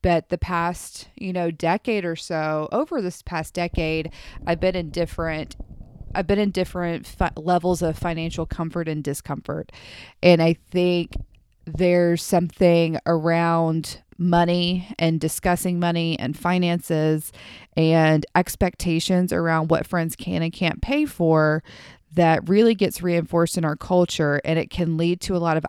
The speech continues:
isolation and loneliness. And I posted on Instagram if that had been the case for a lot of people,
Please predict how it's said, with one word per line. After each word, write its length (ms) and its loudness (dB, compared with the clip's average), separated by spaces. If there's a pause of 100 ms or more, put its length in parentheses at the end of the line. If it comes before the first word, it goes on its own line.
isolation 640 -2
and 140 -2
loneliness. 720 -4 (420)
And 400 2
I 480 2
posted 400 2
on 120 -2
Instagram 720 -2
if 160 -4
that 200 0
had 240 -6
been 140 -2
the 80 -4
case 220 -4
for 120 -8
a 60 -4
lot 120 -4
of 80 -8
people, 540 2